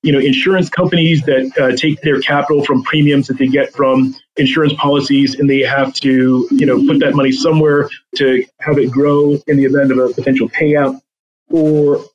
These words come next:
other folks that allocate a certain part of their overall portfolio to, you know, alternative assets like venture capital, growth equity, and private equity. And so I think basically what we're seeing is folks taking advantage of the opportunity in a space that hasn't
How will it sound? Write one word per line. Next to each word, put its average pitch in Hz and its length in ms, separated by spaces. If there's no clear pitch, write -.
other 196 200
folks 160 340
that 151 340
allocate 156 460
a 135 80
certain 165 400
part 151 380
of 143 240
their 147 180
overall 151 500
portfolio 156 640
to, 165 160
you 160 100
know, 143 120
alternative 143 640
assets 131 480
like 143 340
venture 143 220
capital, 135 360
growth 135 200
equity, 131 360
and 127 120
private 135 260
equity. 123 300
And 139 120
so 135 300
I - 80
think 226 240
basically 156 400
what 135 160
we're 131 80
seeing 139 540
is 135 500
folks 160 260
taking 165 380
advantage 143 640
of 135 320
the 135 160
opportunity 151 760
in 151 120
a 131 40
space 143 380
that 143 160
hasn't 139 460